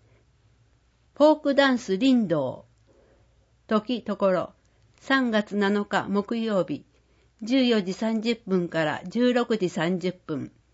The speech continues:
北コミュニティセンターイスタ羽ばたき。必要品、上靴、軽装、飲み物。問い合わせ、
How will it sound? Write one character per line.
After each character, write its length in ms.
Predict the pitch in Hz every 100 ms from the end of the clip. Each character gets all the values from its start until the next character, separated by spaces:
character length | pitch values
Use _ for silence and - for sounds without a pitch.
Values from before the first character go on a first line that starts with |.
| _ _ _ _
北 280 | 240 240 254
コ 140 | 233
ミ 100 | 233
ュ 20 |
ニ 140 | 240 233
テ 100 | 240
ィ 120 | 233
セ 160 | 226 208
ン 140 | 190
タ 320 | 180 160 147
ー 60 | -
イ 60 | 214
ス 160 | - -
タ 160 | 170
羽 100 | 165
ば 160 | 220 185
た 160 | 185 180
き。 300 | 165 - - _ _ _ _ _ _
必 300 | 214 - 233
要 220 | 220 208
品、 300 | 214 185 180 _ _ _ _ -
上 320 | 208 220 220
靴、 540 | 214 214 - 190 - - _ _ -
軽 220 | 240 240
装、 520 | 233 - 208 202 - _ _ _ _
飲 120 | 202 208
み 140 | 262
物。 320 | 214 143 - _ _ _ _ _ _ _ _
問 220 | 214 208
い 60 | 208
合 60 |
わ 160 | 196 190
せ、 340 | - 175 -